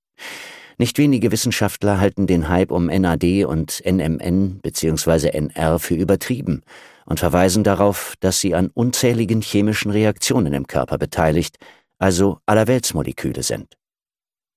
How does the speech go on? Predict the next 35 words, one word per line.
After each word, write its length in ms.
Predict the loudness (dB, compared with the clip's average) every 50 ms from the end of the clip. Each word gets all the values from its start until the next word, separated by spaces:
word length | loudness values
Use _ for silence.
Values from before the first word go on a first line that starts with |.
| _ _ _
Die 120 | 0 0 2
Vorstellung, 580 | 2 2 2 2 2 2 2 2 2 2 2
dass 180 | 2 2 0 2
eine 200 | 2 2 2 4
Minimenge 720 | 4 4 4 4 4 4 4 4 4 4 4 4 2 2
von 300 | 0 2 2 0 0 0
eingenommenem 680 | 0 0 0 2 2 2 4 4 4 4 4 4 2 0 0
N 160 | 0 0 0
M 240 | 0 0 0 -2 0
N 320 | 0 0 0 2 2 0
direkt 540 | 0 0 0 0 0 -2 -4 -8 -12 -4 -2
den 180 | 0 0 2 2
Weg 260 | 2 0 0 -2 -4
zu 140 | -2 0 2
den 160 | 2 2 2
Sirtuinen 600 | 2 0 0 0 0 -2 -2 0 2 2 2 2
im 120 | 2 0 0
Körper 320 | 0 2 2 2 0 0
findet, 380 | 0 0 2 2 2 2 0 -2 -8 -20 -20 -20 -8 _
halten 240 | 0 0 0 0 0
sie 140 | 0 0 0
für 220 | 0 0 0 0
abenteuerlich. 840 | 0 -2 -4 -4 -6 -6 -6 -4 -4 -4 -4 -6 -10 -10 -12 -12 -14 _ _ _ _ _ _ _ -20 -20 -18 -18 -16 -18 -18 -16 -8
Zudem 360 | -4 0 2 4 4 4 4
sei 200 | 4 4 4 4
viel 340 | 2 0 0 0 2 2 4
Geld 260 | 4 2 2 2 0 -2
im 100 | -4 -4
Spiel, 440 | -4 -4 -6 -6 -6 -4 -4 -4 -6 -8 -16 -20 -20 -20 -14 -4
so 120 | -2 0
dass 180 | 2 2 0 0
diejenigen, 640 | 0 -2 0 2 2 4 4 4 4 2 2 2 2
die 100 | 2 2
daran 300 | 2 2 2 2 0 0
verdienen, 560 | 0 0 0 0 2 2 2 2 2 0